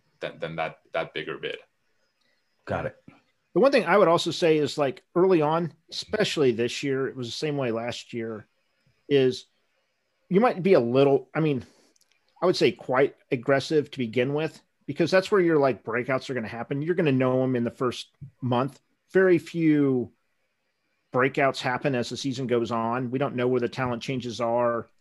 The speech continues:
Speaker 3: Like, Lucas Giolito was cra-, um, the one a couple of years ago where I even know I bid on him, like, "Oh, he's looking good." And I was just kinda down, like, "No, I should have just got him." 'Cause if there's gonna be a breakout, we're gonna be known with that. I think, like, Kevin Gausman was that way with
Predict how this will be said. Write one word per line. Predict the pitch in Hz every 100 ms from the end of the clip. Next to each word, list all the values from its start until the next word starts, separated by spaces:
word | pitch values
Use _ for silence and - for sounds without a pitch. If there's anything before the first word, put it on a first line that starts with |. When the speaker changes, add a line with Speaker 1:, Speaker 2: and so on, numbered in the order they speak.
| -
Speaker 3:
Like, | 131 - - - -
Lucas | 160 147 -
Giolito | - 156 120 120 123 123
was | 117 113 120 107 -
cra-, | - 139 -
um, | 131 113 101 _ _ _ _
the | 143
one | 135 131
a | 123
couple | 143 135
of |
years | 123 127
ago | 123 123
where | 123 123
I | 160
even | 170 147
know | 143 139
I | 120
bid | 127
on | 131 113
him, | 101
like, | 104
"Oh, | 226
he's | 214 214 226
looking | 226 160 117
good." | 170 156 123
And | 123
I | 123
was | 110
just | 135 -
kinda | 131
down, | 117 139 117
like, | 110 156
"No, | 143
I | 123
should | - 135
have | 104
just | - -
got | 127 127 123
him." | 123 113 _ _ _ _
'Cause | 127
if | 127 -
there's | 156 143
gonna | 165
be | 143
a |
breakout, | - 139 131 127 -
we're | 127
gonna | 117
be | 117
known | 117
with | 113 -
that. | 117 104
I | 117
think, | 123 -
like, | 117 -
Kevin | 147 123
Gausman | 110 117 110 113
was | 107 107
that | 110
way | 117 110
with | 110 107